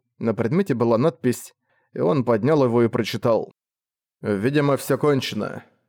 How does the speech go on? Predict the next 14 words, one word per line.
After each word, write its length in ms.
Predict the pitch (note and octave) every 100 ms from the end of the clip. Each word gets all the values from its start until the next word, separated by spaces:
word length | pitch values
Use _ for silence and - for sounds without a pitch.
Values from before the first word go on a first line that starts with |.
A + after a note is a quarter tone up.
| _
Прости, 440 | - G#2+ G2+ - C#3+
Шетра, 540 | - C3+ B2+ B2 A2 - _ -
прости, 580 | A2 G2+ - C3+ B2+ G#2 - _
ты 100 | F3+
была 280 | C3 B2 A2
права, 420 | G#2+ G#2 B2+ A2 - _ _ -
я 180 | D3 C3+
дурак. 480 | B2 C3+ C3 - _ _ _ _
Прости, 400 | G2+ A2 G#2 G3
Шетра, 580 | - D3+ C3 B2+ A#2 G2+ - _ -
прости, 440 | A2+ A2 - E3
что 300 | - D3 C3+
убил 300 | A#2 D3 A2+
тебя». 480 | - G2+ E2+ -